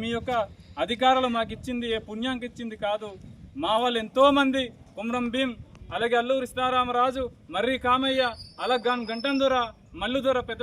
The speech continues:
పెద్ద ఉద్యమకారులు ఎంతోమంది ప్రాతినిధ్యాలు చేస్తే వచ్చినటువంటి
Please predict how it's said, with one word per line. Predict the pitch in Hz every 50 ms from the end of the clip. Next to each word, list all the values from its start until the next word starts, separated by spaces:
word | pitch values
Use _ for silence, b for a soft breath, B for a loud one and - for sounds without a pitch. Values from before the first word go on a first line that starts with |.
| 226 247
పెద్ద | 226 214 247 233 202 - - - - 156
ఉద్యమకారులు | 160 160 247 285 302 311 285 294 285 277 269 269 262 254
ఎంతోమంది | 240 - 262 277 302 294 285 269 262 254 -
ప్రాతినిధ్యాలు | 226 226 247 254 262 247 254 247 233 240 233 233 233 226
చేస్తే | 214 214 - 226 214 202 190 - - - - - 139 160
వచ్చినటువంటి | 175 - 220 220 214 208 214 208 196